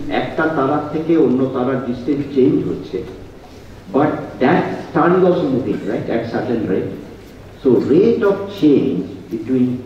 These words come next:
two stars remains constant, and that constant is called Hubble's constant. And we actually found out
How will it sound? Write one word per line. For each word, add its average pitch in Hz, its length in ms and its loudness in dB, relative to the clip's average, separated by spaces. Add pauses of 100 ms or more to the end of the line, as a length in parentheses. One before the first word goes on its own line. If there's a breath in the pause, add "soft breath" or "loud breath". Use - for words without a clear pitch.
(100)
two 175 320 0
stars - 600 -2 (520)
remains 120 420 2
constant, - 560 -10 (680)
and 95 280 -2
that - 340 0
constant 90 680 -2
is 85 140 -6
called 90 180 -6 (100)
Hubble's 87 340 -6
constant. - 540 -12 (880)
And 101 180 -2
we 131 100 6
actually 131 320 2
found 113 360 0
out 95 200 0